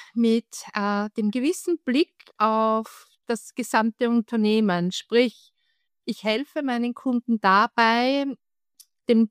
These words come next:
Blick von außen wiederzubekommen, den man vielleicht vergisst, weil Brett vorm Kopf und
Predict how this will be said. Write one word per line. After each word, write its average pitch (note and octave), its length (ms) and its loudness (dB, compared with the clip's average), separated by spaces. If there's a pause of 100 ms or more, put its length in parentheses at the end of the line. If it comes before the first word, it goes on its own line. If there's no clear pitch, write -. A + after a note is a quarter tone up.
(120)
Blick C4+ 280 0
von B3+ 180 -2
außen G#3+ 640 0
wiederzubekommen, C4+ 1000 0
den A#3+ 140 2
man A#3 140 4
vielleicht A3 500 0
vergisst, - 880 -4
weil G#3+ 300 2
Brett G3+ 300 -2
vorm B3+ 240 -4
Kopf - 340 -2
und A3+ 320 0